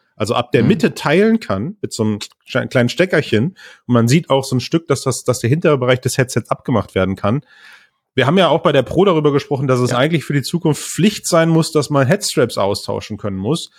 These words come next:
Speaker 1: Jetzt scheint H T C da so ein Mittelding gefunden zu haben, weil du kannst den Headstrap nicht direkt am Gerät vorne dran, links und rechts abmachen, so wie bei der Quest zwei zum Beispiel. Wahrscheinlich, weil in diesem,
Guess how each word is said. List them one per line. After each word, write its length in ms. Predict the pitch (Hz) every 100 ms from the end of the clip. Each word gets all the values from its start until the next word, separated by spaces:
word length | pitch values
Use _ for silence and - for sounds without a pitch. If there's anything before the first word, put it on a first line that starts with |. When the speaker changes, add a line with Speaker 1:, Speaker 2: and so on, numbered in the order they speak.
| - _
Speaker 1:
Jetzt 360 | - 123 - -
scheint 480 | - 135 165 208 -
H 160 | 151 143
T 140 | 135
C 200 | - 156
da 140 | 185 175
so 80 |
ein 100 | 170
Mittelding 460 | 175 294 202 110 107
gefunden 420 | 101 - 110 113
zu 200 | 117 107
haben, 300 | 98 98 98
weil 360 | 110 113 123 110
du 160 | 117
kannst 520 | 120 151 185 - _ 156
den 240 | 147 147
Headstrap 460 | 139 170 - 156 -
nicht 260 | 165 -
direkt 300 | 156 143 -
am 200 | 123 208
Gerät 400 | 208 202 226 - _ _ _
vorne 400 | - 139 165 156
dran, 280 | 127 160 262
links 200 | 214 -
und 80 | 120
rechts 280 | 147 -
abmachen, 480 | 165 165 170 170 190
so 100 | 135
wie 80 | 131
bei 160 | 127 117
der 300 | 110 107 - _ _
Quest 380 | - 113 - -
zwei 260 | 110 113 151
zum 180 | 185
Beispiel. 540 | 160 175 - 190 208 214 _ _ _ _ _
Wahrscheinlich, 600 | 107 123 - 143 196 202
weil 200 | 143 151
in 180 | 135 156
diesem, 560 | 147 139 135 131 -